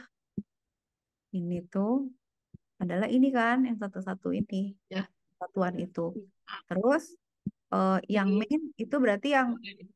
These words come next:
Speaker 2: Zoom. Itu
Speaker 1: Lorenzo.
Speaker 2: ya.
Speaker 1: Tuh, eh. Yang right berarti yang
Speaker 2: It's
Speaker 1: about.
Speaker 2: about. Oke.
Speaker 1: Nah, itu kita selalu bilang, pokoknya kalau device-nya maksimum width-nya enam ratus dua puluh pixel,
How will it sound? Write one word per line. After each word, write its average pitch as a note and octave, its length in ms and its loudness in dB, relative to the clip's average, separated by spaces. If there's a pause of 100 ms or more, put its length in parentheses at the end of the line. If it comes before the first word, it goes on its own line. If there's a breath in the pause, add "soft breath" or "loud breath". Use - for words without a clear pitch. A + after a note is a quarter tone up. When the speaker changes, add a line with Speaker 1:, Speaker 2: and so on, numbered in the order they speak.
Speaker 2:
Zoom. G3 240 2 (420)
Itu F#3 60 -6
Speaker 1:
Lorenzo. F#3+ 240 2
Speaker 2:
ya. F3 160 4 (320)
Speaker 1:
Tuh, F3 400 -2 (180)
eh. F3 240 -8 (460)
Yang G3 240 4
right C4 320 4
berarti F#3+ 300 2
yang A#3+ 120 -2
Speaker 2:
It's F#3 80 -2
Speaker 1:
about. F#3 300 2
Speaker 2:
about. F#3+ 220 6 (680)
Oke. - 140 -4 (100)
Speaker 1:
Nah, F3+ 160 -2
itu - 120 -20 (120)
kita B3 160 -2
selalu A#3 220 0 (100)
bilang, B3+ 180 2 (600)
pokoknya A#3 320 0
kalau B3+ 300 2
device-nya G#3 720 -4 (720)
maksimum G#3 580 0
width-nya G3+ 380 0
enam G3+ 160 0
ratus G3 160 -4
dua F#3 160 0
puluh F#3+ 180 -4
pixel, B3 560 2